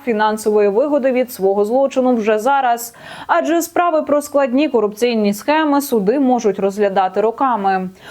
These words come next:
Водночас конфісковувати можуть і дохід родичів чиновника та будь-яких інших осіб,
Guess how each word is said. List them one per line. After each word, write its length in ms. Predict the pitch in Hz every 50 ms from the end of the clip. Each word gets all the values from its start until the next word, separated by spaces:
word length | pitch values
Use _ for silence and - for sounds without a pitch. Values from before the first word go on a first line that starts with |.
| - -
Водночас 520 | - 311 349 285 339 370 359 359 339 302 -
конфісковувати 880 | - 311 269 302 302 285 - - 339 339 330 302 302 302 302 311 302
можуть 420 | 269 247 254 285 285 285 294 254
і 100 | - 240
дохід 360 | 220 226 240 233 277 285 285
родичів 520 | 294 294 285 285 254 285 277 - 294 269 262
чиновника 580 | - 294 277 277 277 277 277 277 269 - 285
та 160 | 285 269 214 190
будь-яких 680 | 165 165 180 208 240 - 269 269 269 294 294 285 -
інших 340 | 185 185 190 190 226 226 311
осіб, 380 | 330 330 - - 254 247 240